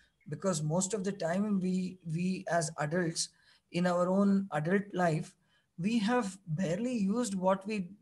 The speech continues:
did in our colleges or schools directly, I mean. So la-, broadly speaking,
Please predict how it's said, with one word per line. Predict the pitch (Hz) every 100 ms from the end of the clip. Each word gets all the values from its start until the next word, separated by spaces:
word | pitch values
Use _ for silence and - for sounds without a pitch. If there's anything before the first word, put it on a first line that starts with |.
| 165
did | 175 185
in | 196
our | 190 175 160 -
colleges | 156 156 165 160 165
or | 160
schools | 151 - 196 185 - - _ _ - - _ _ _ -
directly, | 160 180 190 185 147
I | 143
mean. | 127 107 - _ - - _
So | - 330 302 - - _ _ _
la-, | 165 175 226
broadly | 226 170 208 269
speaking, | 277 294 269 285 285